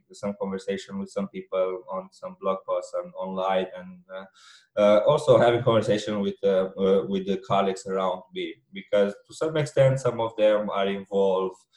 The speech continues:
um, in, in doing something in this, right? So,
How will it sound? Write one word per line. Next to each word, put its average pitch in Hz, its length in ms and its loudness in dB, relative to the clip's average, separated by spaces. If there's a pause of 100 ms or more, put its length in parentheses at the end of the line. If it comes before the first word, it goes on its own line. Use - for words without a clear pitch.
(280)
um, 95 440 -2
in, 190 200 -6
in 92 180 -12
doing 190 320 -2
something - 640 -10
in 82 100 -16 (100)
this, - 460 -14
right? 80 220 -12 (320)
So, 98 380 2